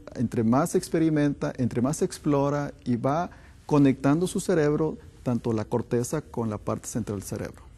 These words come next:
Ahora, ¿qué dice la ciencia? ¿Qué es el hipotálamo y dónde está ubicado? El hipotálamo está ubicado debajo del tálamo óptico.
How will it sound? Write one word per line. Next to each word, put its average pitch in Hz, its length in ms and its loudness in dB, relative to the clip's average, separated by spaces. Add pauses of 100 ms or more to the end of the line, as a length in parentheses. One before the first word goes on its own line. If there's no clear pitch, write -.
(540)
Ahora, 117 240 -4 (680)
¿qué 254 180 2
dice 214 320 2
la 151 140 4
ciencia? 139 640 2 (220)
¿Qué 175 140 2
es 165 160 -2
el 139 100 2
hipotálamo 123 640 0 (520)
y 131 160 6
dónde 185 280 2
está 151 220 -2
ubicado? 110 640 -4 (1500)
El 156 180 6
hipotálamo 180 800 2
está 123 280 0
ubicado 147 640 0 (800)
debajo 170 640 4
del 135 280 2
tálamo 139 480 -2
óptico. - 480 -4